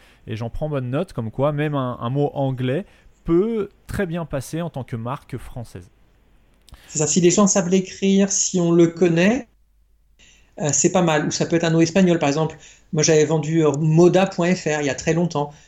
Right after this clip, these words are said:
Speaker 2: Mais moda point F R, on, on peut l'écrire, on comprend que c'est de la mode, le nom est sympa. Hein, c'est, euh, je, je pense que le, les meilleurs noms, d'ailleurs, ils sont là. Moi, ça fait très longtemps, j'étais sur les noms génériques, tu vois, les, les noms de villes, les noms de choses,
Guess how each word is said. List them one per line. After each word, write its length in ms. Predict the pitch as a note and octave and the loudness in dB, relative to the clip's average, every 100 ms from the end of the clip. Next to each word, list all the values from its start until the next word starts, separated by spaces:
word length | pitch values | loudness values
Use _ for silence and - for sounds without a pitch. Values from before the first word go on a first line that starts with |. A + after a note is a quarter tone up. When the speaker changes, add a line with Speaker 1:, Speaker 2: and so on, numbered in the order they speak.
| - | -10
Speaker 2:
Mais 240 | C#3 C#3+ - | -2 0 2
moda 640 | D#3 E3 D#3+ E3 E3+ E3+ - | 4 4 4 4 2 -2 -4
point 240 | D#3 D3+ | -2 -2
F 180 | D3 - | -4 -2
R, 220 | F3+ G3+ | 2 2
on, 560 | E3 D3+ D3+ D3+ D#3 - | 2 -2 -2 -4 -4 -2
on 120 | D#3+ | 0
peut 160 | D#3+ E3 | 4 6
l'écrire, 500 | D#3+ D#3+ - F#3+ F3+ | 6 2 2 4 4
on 80 | D#3 | 2
comprend 320 | D#3+ - E3 | 0 0 0
que 60 | |
c'est 120 | - D3 | 0 0
de 60 | |
la 140 | D3+ D3+ | 0 0
mode, 400 | D#3 E3+ F#3 D#3+ | 2 4 4 2
le 100 | D3+ | 0
nom 180 | D#3 | 0
est 80 | D#3 | -2
sympa. 580 | - D#3+ D3 E3+ G3 G#3 - - _ _ | -4 -6 -2 2 2 0 -6 -20 _ _
Hein, 120 | C#3+ C#3+ | -6 -2
c'est, 460 | - C#3 C3+ C3+ | 0 2 2 2
euh, 120 | C3 B2+ - - _ - | 0 -4 -12 -20 _ -6
je, 280 | F3 D#3+ E3+ | -4 -4 -4
je 140 | - | -4
pense 260 | - G3 G3 | 2 2 4
que 100 | F3+ | 2
le, 600 | D#3 D#3 D3+ D3 D3 D3+ - E3 | 2 4 4 4 2 -2 -4 0
les 160 | D#3 | 4
meilleurs 340 | E3 G3 F#3+ E3+ | 6 8 8 6
noms, 160 | G3 | 4
d'ailleurs, 360 | F3 D3+ F3 E3 | 4 2 0 -2
ils 100 | D3 | -6
sont 180 | - D3+ | -4 -4
là. 240 | D3 - _ _ _ | -6 -10 _ _ _
Moi, 100 | D3 | -4
ça 160 | D3+ C#3+ | -2 -4
fait 280 | - D3 - _ | -8 -10 -12 _
très 340 | - - G3 G3 | -16 -6 -2 0
longtemps, 720 | F#3 F3+ - F#3+ F#3+ F#3+ F3 | 0 0 0 2 4 4 2
j'étais 360 | D#3 D#3+ F3+ | 0 0 0
sur 220 | E3+ - D#3+ | 2 2 2
les 160 | D#3+ | 2
noms 200 | D#3+ F3 | 4 4
génériques, 500 | D3 E3+ E3+ C#3 A#2+ | 4 4 4 2 -4
tu 140 | - C3 | -6 -2
vois, 120 | C#3 | 0
les, 160 | C#3 | 0
les 160 | C#3 C#3+ | 2 4
noms 260 | D#3 F#3+ F#3 | 6 8 8
de 100 | C#3+ | 6
villes, 520 | C#3+ C#3+ D3 C#3+ D#3 | 2 4 4 4 2
les 140 | C#3 | 2
noms 300 | C3+ C#3+ C#3 | 2 2 2
de 180 | C#3 C3+ | 2 2
choses, 540 | C#3+ - C#3+ C#3+ - | 2 4 6 6 2